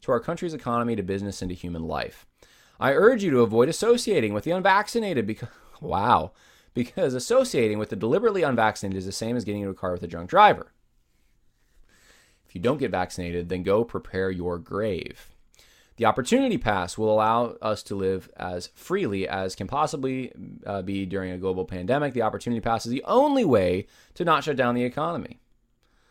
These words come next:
Really, China figured out a way to do that, right? With <laughs> growing their economy during this time. To not vaccinate yourself means that you will spread it, because anyone who does not vaccinate is a potential spreader.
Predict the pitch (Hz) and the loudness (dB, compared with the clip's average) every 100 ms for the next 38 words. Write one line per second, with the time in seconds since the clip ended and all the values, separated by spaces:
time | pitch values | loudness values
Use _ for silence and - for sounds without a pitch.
0 | _ _ _ _ - 123 - 180 220 - | _ _ _ _ -4 -2 -2 -2 -2 -4
1 | 92 87 85 82 85 80 82 82 82 78 | -6 -4 -4 -4 -6 -6 -8 -8 -8 -8
2 | 78 95 120 - 98 95 - - - 110 | -8 -8 -10 -6 -4 -4 -8 -10 -8 -2
3 | 110 135 160 127 98 90 92 90 87 - | 4 6 6 2 0 -4 -6 -10 -12 -14
4 | 175 _ _ _ _ _ - 101 92 85 | -16 _ _ _ _ _ -6 -6 -4 -8
5 | - 87 73 - _ _ _ _ _ - | -12 -12 -12 -16 _ _ _ _ _ -20
6 | - 139 185 190 208 214 214 123 127 - | -4 4 6 6 2 0 -6 -6 -6 -2
7 | 95 95 98 98 90 85 85 82 80 - | -2 -2 -4 -4 -6 -6 -6 -6 -8 -10
8 | - 107 95 - 90 90 87 110 123 117 | -4 -2 -2 -4 -10 -10 -8 -6 -4 -2
9 | 104 90 85 92 123 - 104 95 92 87 | -4 -4 -4 -2 -4 -4 -8 -8 -8 -8
10 | 87 92 - 120 131 - 170 202 110 | -10 -10 -8 -6 -8 -6 -2 0 -2